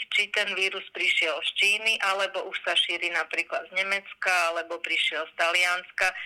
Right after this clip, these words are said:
Čiže ako náhle, e, si spravíme tú nukleotidovú sekvenciu, čiže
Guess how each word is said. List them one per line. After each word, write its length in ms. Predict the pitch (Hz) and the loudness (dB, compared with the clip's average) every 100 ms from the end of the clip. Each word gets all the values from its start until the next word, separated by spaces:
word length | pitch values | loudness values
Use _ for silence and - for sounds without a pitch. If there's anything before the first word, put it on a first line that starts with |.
| - - - | -8 -10 -4
Čiže 240 | 196 190 - 208 | -2 0 2 0
ako 160 | 208 208 | 2 2
náhle, 320 | 202 196 190 | 4 4 2
e, 160 | 180 - 185 180 160 - - - 196 | 2 -2 -6 -8 -8 -14 -18 -4 -4
si 80 | 180 | -4
spravíme 480 | - 180 180 180 180 - | 0 2 4 2 0 -4
tú 80 | 175 | -8
nukleotidovú 720 | 175 - 175 165 175 175 165 156 | -10 0 0 0 -4 -4 -6 -6
sekvenciu, 640 | - 180 185 185 180 180 180 | -4 -2 0 -2 -2 -6 -4
čiže 240 | 170 156 | -2 -2